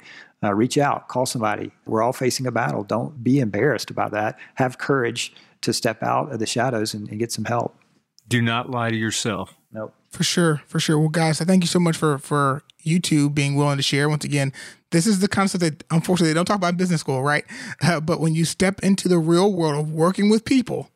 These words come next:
Speaker 3: which if you wanna do the things you talk about, the big visions, is going to require others. And the minute you step into that reality,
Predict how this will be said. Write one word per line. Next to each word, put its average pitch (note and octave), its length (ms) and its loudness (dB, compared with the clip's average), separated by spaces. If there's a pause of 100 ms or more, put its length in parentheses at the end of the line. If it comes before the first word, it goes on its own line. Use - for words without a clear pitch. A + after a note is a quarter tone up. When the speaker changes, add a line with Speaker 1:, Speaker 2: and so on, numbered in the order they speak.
(280)
Speaker 3:
which D#3+ 220 0
if D#3+ 100 0
you F#3 160 4
wanna G#3 220 6
do G3 120 2
the F#3+ 120 4
things G3 320 4
you G3 80 4
talk G3 260 -2
about, D3 160 -2
the D#3 100 -4
big F3+ 340 0
visions, E3+ 380 2 (280)
is D#3+ 160 2
going F#3 440 4
to F#3+ 140 -4
require D#3+ 580 0
others. C3 540 -4 (500)
And D#3+ 160 2
the D#3+ 60 4
minute F#3 200 6
you G#3 40 6
step F#3+ 220 2
into F3+ 140 4
that F3 140 0
reality, D#3 800 -2